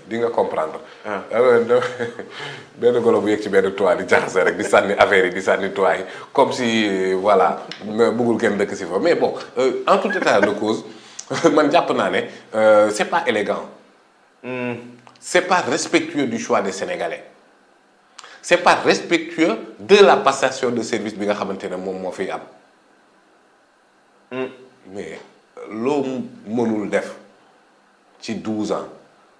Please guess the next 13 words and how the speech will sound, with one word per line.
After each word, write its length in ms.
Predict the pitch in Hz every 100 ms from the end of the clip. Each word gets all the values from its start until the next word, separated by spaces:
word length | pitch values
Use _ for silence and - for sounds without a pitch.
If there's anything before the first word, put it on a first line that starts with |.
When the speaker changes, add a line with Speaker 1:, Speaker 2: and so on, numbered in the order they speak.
| _ _
Speaker 1:
nan 160 | 131 170
nga 80 | 139
ko 140 | 110
mënee 280 | 104 104 98
def 180 | 95 120 - - _ _ -
à 100 | 104
l'espace 460 | 104 - 98 98
de 120 | 90 92
deux 200 | 87 87
jours? 240 | 90 107 104 - _ _ _ _ _ _
Qu'est-ce 180 | - 180
qu'il 140 | - 101
veut? 160 | 98